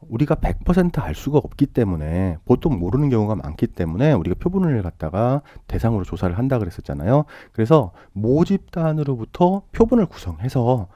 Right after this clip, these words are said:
거기에서, 어, 조사를 한 다음에 어떤 모수는 이럴 것이다 라고서 우리가 추정을 하는 거, 요거를 갖다 우리가 추정이라고 합니다. 자, 예측은 어떤 거냐면 추정을 계속 반복을 해요.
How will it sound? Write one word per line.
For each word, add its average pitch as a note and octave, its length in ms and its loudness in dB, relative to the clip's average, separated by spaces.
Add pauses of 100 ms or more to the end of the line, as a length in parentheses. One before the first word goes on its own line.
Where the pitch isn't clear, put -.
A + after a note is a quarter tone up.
(140)
거기에서, G#2 840 2 (280)
어, D#2 240 -4
조사를 G2+ 340 0
한 B2+ 200 -2
다음에 A#2 500 2 (320)
어떤 C3+ 380 -4
모수는 F2+ 440 -2
이럴 B2+ 180 0
것이다 D3 580 4
라고서 F2 280 -4
우리가 D#2+ 220 -8
추정을 E3+ 420 -2
하는 D2+ 280 -10
거, B2+ 260 2 (300)
요거를 G#2 240 4
갖다 A#2 200 -4
우리가 D#2 260 -10
추정이라고 G2+ 560 -6
합니다. D#2 360 -6 (600)
자, - 160 -10
예측은 D#3+ 880 2 (800)
어떤 A2+ 280 -2
거냐면 C3+ 540 2 (300)
추정을 C4 360 2
계속 F#3+ 360 0
반복을 A#2 420 0
해요. C#3+ 240 0